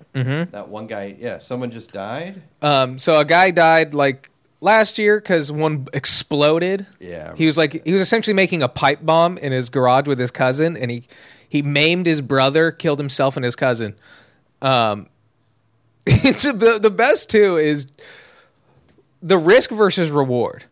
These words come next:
Speaker 1: So if you die in a gender reveal, I don't fucking care. You know what I mean? If you're making a pipe bomb to fill it with, like, blue powder so your fiance can have a fucking Instagram video to show her people that aren't even her friends. You know what I mean? So her
Speaker 2: It's a weird thing.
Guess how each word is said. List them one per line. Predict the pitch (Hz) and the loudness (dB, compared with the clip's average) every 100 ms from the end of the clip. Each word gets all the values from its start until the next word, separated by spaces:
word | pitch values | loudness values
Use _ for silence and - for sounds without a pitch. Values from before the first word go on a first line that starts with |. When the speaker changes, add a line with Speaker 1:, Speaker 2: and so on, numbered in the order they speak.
| _ _ | _ _
Speaker 1:
So | 185 | -2
if | 165 | -2
you | 185 | -2
die | 156 208 269 | 0 2 2
in | 240 | 2
a | 147 | 0
gender | 123 131 156 | -2 -2 0
reveal, | 165 170 180 - 131 | 0 0 -2 -4 0
I | 147 | 2
don't | 147 139 | 2 -2
fucking | - 135 120 113 101 | -4 -4 -4 -10 -12
care. | 104 80 - _ _ _ _ | -12 -12 -16 _ _ _ _
You | 156 | -2
know | 170 | 0
what | 170 | 0
I | 170 | 0
mean? | 170 170 151 | -4 -6 -6
If | 160 160 | -4 -2
you're | 185 | 0
making | 208 214 | 0 0
a | 170 | -6
pipe | - 151 151 | 0 -2 2
bomb | 170 180 170 _ _ _ 151 - 131 | 0 0 -4 _ _ _ -20 -16 -8
to | 151 | -8
fill | - 156 156 | -2 0 0
it | |
with, | 151 | 0
like, | 147 139 | -2 -4
blue | 135 143 143 | -2 -2 0
powder | 139 135 143 160 - _ _ _ | 2 2 2 -2 -4 _ _ _
so | - | -4
your | 139 | -4
fiance | 135 135 131 135 147 | -2 -2 -2 -2 -4
can | 143 | -4
have | 135 | -4
a | 131 | -4
fucking | 147 135 110 | -6 -6 -8
Instagram | 127 147 139 135 | -8 -4 -4 -2
video | 139 143 | -2 -2
to | 131 | -2
show | 143 127 | -2 -2
her | 131 - _ - - _ _ _ | -4 -8 _ -20 -20 _ _ _
people | 165 143 | -2 0
that | 139 135 | 2 2
aren't | 135 | 0
even | 135 | -2
her | 131 123 | -4 -2
friends. | 131 127 147 135 - _ _ | -2 -2 -4 -8 -14 _ _
You | 170 | -2
know | 185 | 2
what | 180 | 2
I | |
mean? | 180 185 185 | 0 -4 -4
So | 175 156 | -4 -4
her | 151 | -4
Speaker 2:
It's | |
a | 101 | -8
weird | 101 107 92 - | -14 -14 -16 -18
thing. | 90 | -18